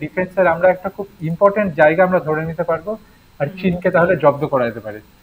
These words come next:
Speaker 1: এইটা হচ্ছে তাদের একটা খুব ইম্পর্টেন্ট একটা প্ল্যান, এবং তারা,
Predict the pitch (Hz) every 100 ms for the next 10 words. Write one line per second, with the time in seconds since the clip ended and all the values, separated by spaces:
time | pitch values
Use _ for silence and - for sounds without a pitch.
0 | _ _ _ - 175 208 202 208 180 165
1 | 170 160 202 202 - - _ _ _ -
2 | 185 156 165 196 196 196 190 - 190 156
3 | 117 120 151 180 175 165 196